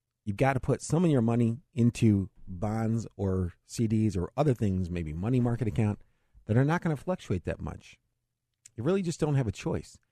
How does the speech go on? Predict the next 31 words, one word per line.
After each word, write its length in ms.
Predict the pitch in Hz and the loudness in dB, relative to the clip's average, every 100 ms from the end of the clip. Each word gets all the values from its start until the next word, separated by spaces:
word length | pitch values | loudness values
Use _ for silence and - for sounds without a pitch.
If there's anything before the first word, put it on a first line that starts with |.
| _ _ _ _ _ | _ _ _ _ _
And 140 | - 151 | 0 4
I 60 | |
know 420 | 151 185 208 180 - - | 6 6 6 4 2 2
what 320 | 131 135 127 _ _ - | 6 6 4 _ _ -6
nineteen 500 | 123 143 170 - 175 | -2 0 0 -2 0
out 140 | 156 | 2
of 80 | 131 | 0
twenty 300 | - 165 156 | 0 0 0
people 280 | - 185 156 | 0 -4 -2
are 20 | |
gonna 180 | 127 127 | 0 0
say. 480 | 113 - 170 - 82 - _ _ | -2 -2 -2 -4 -10 -16 _ _
I 100 | 117 | -4
know 200 | 123 160 | 0 0
this, 460 | 190 - 78 - - _ | 0 -4 -10 -18 -20 _
and 100 | 113 | -6
it 80 | 98 | 0
makes 240 | 135 156 | -2 0
me 140 | 143 113 107 - | 0 0 -2 -14
horribly 560 | - - 277 214 135 123 | -8 -2 0 2 4 2
unpopular, 680 | 113 - 113 120 92 85 | 2 -2 -2 -2 -2 -2
especially 440 | 78 - 147 - 80 | -4 -6 -6 -4 -6
at 100 | - | -4
parties. 480 | 87 87 - - _ - | -4 -4 -6 -14 _ -20
<laughs> 60 | - _ _ _ - 932 932 _ _ _ - - - - _ | -20 _ _ _ -20 _ _ _ _ _ -20 -20 -20 -20 _
When 180 | 110 120 | 0 4
I 60 | 143 | 4
say, 400 | - 147 139 - _ _ _ _ _ _ | 6 6 6 2 _ _ _ _ _ _
"Look, 340 | 151 - - _ _ _ _ | -2 -2 -6 _ _ _ _
you 140 | 123 147 | 2 2
can't 440 | - 202 170 - | 4 2 2 -2